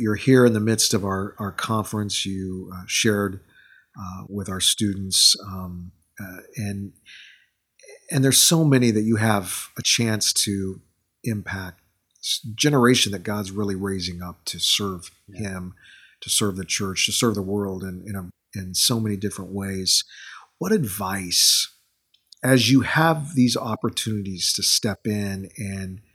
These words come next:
Speaker 1: encourage these students and encourage these young people, what, what advice do you give them to start out their journey and to understand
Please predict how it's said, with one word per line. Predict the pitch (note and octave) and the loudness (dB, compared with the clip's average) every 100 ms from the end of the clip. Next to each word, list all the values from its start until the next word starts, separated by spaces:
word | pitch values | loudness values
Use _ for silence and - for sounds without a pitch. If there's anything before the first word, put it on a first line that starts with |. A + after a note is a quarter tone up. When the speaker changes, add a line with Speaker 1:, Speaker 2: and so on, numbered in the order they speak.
| _ _ _ _ - | _ _ _ _ -8
Speaker 1:
encourage | A2 - - B2+ B2 G2+ | -6 -2 4 8 6 4
these | G#2+ G2+ - | 0 0 2
students | - A#2 G#2 G2 F#2 - | 2 2 0 -2 -2 -2
and | G2 | -4
encourage | F2+ B2 A#2 G2+ | -4 2 4 4
these | G2+ F#2 F#2+ | -2 -2 -2
young | G#2 G2+ | -4 -6
people, | G#2 - G#2 | -8 -6 -2
what, | D3 F3+ - - - - - _ | 0 0 -4 -20 -20 -20 -20 _
what | D#3 F3+ | -4 -2
advice | D3 A2 A2 A#2 A#2 - - - | 0 0 0 2 2 2 4 2
do | A2+ G#2+ | 0 0
you | G#2 G2+ F#2+ | 2 0 -2
give | - G#2+ F#2+ F#2+ | 0 0 0 -4
them | F#2+ F2+ E2+ E2+ - | -6 -6 -10 -10 -10
to | G2+ | -4
start | F2+ - - G#2+ G#2 G2+ | 2 2 2 0 -4 -4
out | G2 - - | -4 -8 -10
their | F#3+ | -10
journey | F2+ F#2 G2+ F#2+ F2+ F2 | -6 -6 -4 -6 -8 -10
and | F2 F2 | -12 -8
to | G2+ F2+ | -6 -2
understand | B2 A2 - - A2+ A2 G#2+ G2+ | -2 2 2 2 0 0 -2 -4